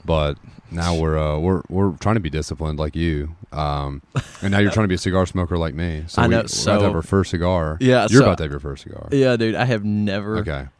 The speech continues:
Speaker 2: had a cigar. Dude, I've never smoked anything
Speaker 1: You've,
Speaker 2: before.
Speaker 1: have you ever held a cigar?
Speaker 2: Well, I, okay, let me, let me back up, 'cause there's a picture of me with a cigar freshman year of high school, and my buddy from, that's literally my neighbor growing up, one of my best
Speaker 1: Mm-hmm.
Speaker 2: friends, and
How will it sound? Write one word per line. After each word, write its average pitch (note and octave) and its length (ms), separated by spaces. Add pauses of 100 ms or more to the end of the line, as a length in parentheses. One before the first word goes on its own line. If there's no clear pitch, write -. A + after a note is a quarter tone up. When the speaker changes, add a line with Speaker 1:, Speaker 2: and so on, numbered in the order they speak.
Speaker 2:
had G2 180
a G#2 60
cigar. G2 400
Dude, A2 160
I've E3+ 160
never D3+ 280
smoked - 440
anything E2 380
Speaker 1:
You've, A#2 120
Speaker 2:
before. E2 300
Speaker 1:
have G#2+ 80
you A2+ 80
ever F#2 120
held G#2 300
a - 40
cigar? C3 240
Speaker 2:
Well, - 20
I, C3 320
okay, F#2 480
let B2 120
me, A#2 200
let G#2+ 160
me G#2 80
back F2 380
up, C#2 180
'cause A2 140
there's A2+ 160
a G2+ 40
picture - 380
of G#2+ 60
me G#2 180
with F#2+ 120
a G2 40
cigar F2+ 500
freshman F#2+ 440
year F2 140
of G2 40
high G2+ 160
school, - 460
and F#2+ 260 (300)
my G2+ 240
buddy G2 580
from, D2 480 (100)
that's - 300
literally F#2+ 240
my F2+ 120
neighbor F2 260
growing F2 260
up, E2 220
one G#2+ 100
of F#2 60
my E2+ 80
best F#2+ 200
Speaker 1:
Mm-hmm. E2 80
Speaker 2:
friends, F#2 280
and F2 100